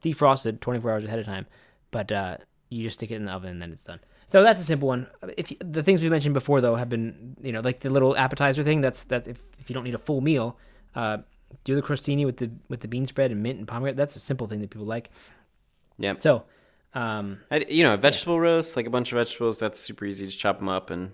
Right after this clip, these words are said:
Speaker 1: Yep.
Speaker 2: season them and put 'em in the oven. And then, like, you know, if, depending on it, what it is, you know, something like the quiche, if,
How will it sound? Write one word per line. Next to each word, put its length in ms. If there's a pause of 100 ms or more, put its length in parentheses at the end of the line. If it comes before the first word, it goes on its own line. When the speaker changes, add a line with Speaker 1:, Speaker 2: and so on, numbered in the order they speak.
Speaker 1:
Yep. 160
Speaker 2:
season 300
them 260
and 240 (500)
put 140
'em 80
in 80
the 100
oven. 440
And 180
then, 140
like, 280
you 160
know, 120
if, 180
depending 300
on 100
it, 140
what 160
it 100
is, 540
you 80
know, 60
something 280
like 160
the 80
quiche, 560
if, 200